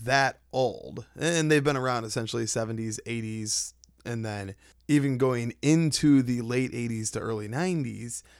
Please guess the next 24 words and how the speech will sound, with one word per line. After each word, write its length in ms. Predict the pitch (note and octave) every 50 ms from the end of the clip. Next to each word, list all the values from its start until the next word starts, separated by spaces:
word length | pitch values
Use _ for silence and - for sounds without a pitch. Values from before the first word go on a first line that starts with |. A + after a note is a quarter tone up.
| _ _ _ _ -
what's 320 | B2+ C#3 D3 C3 - - - -
absolutely 800 | D3+ D#3 E3+ G#3 G#3+ G#3 - - B3 A#3+ A#3+ A#3 A3 - G3+ E3
crazy 880 | - - - - - - C4+ F4 F#4 C#4+ E3+ B2 - - - - - - _ _ -
about 380 | C#3 C3 D3 C#3+ E3 G3 G3
the 180 | - A3+ A#3 A#3+
Atari 680 | A#3 - - - A3+ B3 A3+ D#3+ - - - - A#2+ - _ _ _ _ _ _ _ _ _ -
is 220 | D#3 D#3 D#3 C3+ B2
that 160 | D#3 D3+ -
the 80 | - C3+
technology 960 | - - - F3+ F3+ E3 - D3+ C#3 C#3+ E3+ F#3 G#3+ B3 D4+ E4 D4 A#3+ A3
that 200 | F3 F3+ D#3+ -
they 120 | E3 D#3
were 140 | C3+ B2+ B2+
using 720 | B2 B2+ B2 C#3+ G3 A#3+ A3+ E3 B2+ A2+ - - - - - _ _ _ _ _ _ _ _ -
to 120 | - E3
create 600 | - - - E3+ E3+ E3 D#3+ F3 G#3+ A#3 - -
these 260 | G#3 G3+ G3 F3 C#3
games 720 | B2 B2+ D3+ D3 C3+ A#2+ G2+ D2+ C2 E2+ A#2+ - - - - _ _ _ _ _ _ _ _ _ -
back 500 | A2+ A2+ A2 D#3 D#3+ F3 F3+ F3 - A#2
then, 640 | A#2+ B2+ B2+ D3+ G3+ G3+ E3 B2+ A#2 D2+ F2 A#2+ - _ _ _ _ _ _ _ _ _ _ _ -
in 260 | F3 F3+ E3+ D#3+ D3+
many 300 | D3 C#3+ E3 G#3+ B3 A#3
ways, 720 | E3+ C3+ C3+ B2 B2+ C3+ D#3 G3+ A3+ A#3+ A#3 - - - _ _ _ _ _ _
was, 560 | - C3+ D#3+ E3+ E3 D3+ D3+ C#3+ B2 - -